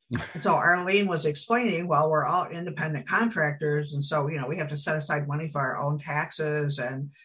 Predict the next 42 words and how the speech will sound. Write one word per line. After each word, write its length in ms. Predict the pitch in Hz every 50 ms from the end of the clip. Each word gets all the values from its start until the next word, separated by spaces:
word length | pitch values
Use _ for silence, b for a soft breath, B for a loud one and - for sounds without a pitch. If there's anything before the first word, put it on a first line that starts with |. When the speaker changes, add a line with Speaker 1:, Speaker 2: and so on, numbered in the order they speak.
| b b b b b b _ -
Speaker 2:
um, 540 | 165 156 147 143 135 131 131 135 135 123 - - _ _ _ _ _ _ _ _ _ _ _ _ _ _ _ _ -
I 80 | 170 160
said, 220 | - - 196 185
"Do 60 | 175 185
you 100 | 208 220
think 200 | 208 220 202 185
it's 140 | 175 175 -
time 280 | - 180 170 170 170 170
for 200 | - 160 107 -
us 200 | 151 160 - -
to 140 | - - -
introduce 580 | 147 156 156 151 151 156 151 156 156 147 - -
Maya 460 | 151 143 143 147 151 156 151 151 147
to 180 | 147 - 151 147
a 60 | 143
C 300 | 143 - - 170 151 151
P 220 | - 175 151 147 151
A?" 520 | 175 190 208 190 156 117 135 147 147 - _ _ _ _ _ _ _ _ _ _ -
And 520 | 165 160 151 151 151 147 151 147 143 143 - -
Maya 260 | 165 165 165 160 165
said, 240 | 160 - 170 160 -
"What's 180 | 160 165 156 -
a 40 | 160
C 200 | - - 170 160
P 220 | 143 165 156 156 156
A?" 440 | 160 165 160 - - - - - - _ _ _ _ _ -
So 200 | - 240 226 214
it's 160 | 208 208 -
just 160 | - 294 - -
those 240 | 339 262 233 -
terms, 720 | - - - 220 240 320 330 277 208 185 196 220 214 - -
you 80 | 220 214
know, 120 | 185 185
Speaker 1:
Yeah. 40 | 202
Speaker 2:
that 180 | 196 170 143 151
we 360 | 175 208 247 254 240 220 214
who 120 | 214 208 190
have 100 | 190 180
been 120 | 190 185
in 120 | 180 175
business 600 | 175 180 214 220 202 170 180 190 196 - - -
know. 640 | - 147 156 185 196 185 160 143 151 170 175 175